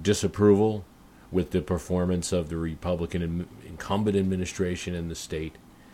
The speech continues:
And to some degree, it reflects the fact that Obama's campaign showed up hard in the second congressional district, and Republicans sort of took the state of Nebraska for granted.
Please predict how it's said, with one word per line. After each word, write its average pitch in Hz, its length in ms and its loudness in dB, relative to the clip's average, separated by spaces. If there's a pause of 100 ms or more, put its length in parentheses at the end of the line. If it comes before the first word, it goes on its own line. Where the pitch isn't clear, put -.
(200)
And 226 260 6
to 143 80 4
some 104 300 4
degree, 80 320 0
it 76 80 -6
reflects 78 480 -4
the - 80 -12
fact 71 360 -8
that 67 100 -8
Obama's 87 460 -2
campaign 76 440 -6
showed 82 380 -4
up 73 260 -6 (240)
hard 87 440 0
in 80 100 -6
the 78 60 -8
second 78 360 -6
congressional 90 560 -4
district, 82 480 -8 (280)
and 156 100 0
Republicans 107 640 4
sort 98 200 4
of 85 80 -6
took - 220 -2
the - 80 -14
state 82 240 -4
of 76 80 -6
Nebraska 69 500 -6
for - 160 -12
granted. - 580 -14